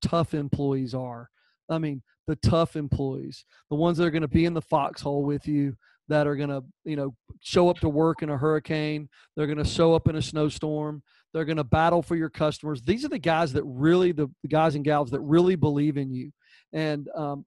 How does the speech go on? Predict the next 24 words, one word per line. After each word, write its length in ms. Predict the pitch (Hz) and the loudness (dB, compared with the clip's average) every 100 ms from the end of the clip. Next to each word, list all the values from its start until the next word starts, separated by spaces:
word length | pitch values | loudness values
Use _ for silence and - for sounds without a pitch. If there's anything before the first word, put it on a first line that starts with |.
| - | -12
I 100 | 190 | -12
loved 480 | 170 196 226 233 190 | -12 -10 -4 -4 -2
hearing 320 | 175 220 214 | -2 0 -2
that. 160 | 196 180 | -2 -2
And 100 | 175 | -2
it 60 | |
just 180 | 180 156 | -4 -2
reminded 520 | 165 160 170 185 170 | -2 -2 -2 -2 -2
me, 200 | 156 143 - _ _ | -4 -6 -10 _ _
heck 260 | - - - | -6 -4 0
yeah, 320 | 233 320 330 | 6 6 6
man, 300 | 160 151 190 233 | 2 0 -2 -2
that's 180 | 285 | -2
exactly 480 | 262 139 190 349 233 | -2 0 0 0 -2
what 160 | 175 147 | 0 0
it 80 | 139 | 0
is. 300 | 143 185 - _ _ _ _ _ _ _ - | -2 -2 -6 _ _ _ _ _ _ _ -4
And 100 | 190 | 0
I 40 | 196 | 2
wanna 260 | 226 208 139 | 2 0 -4
share 320 | - 220 233 | -6 -2 -2
an 60 | 214 | -2
example 640 | 180 175 175 185 156 147 160 | -8 -6 -4 0 2 0 0
at 200 | 156 | -2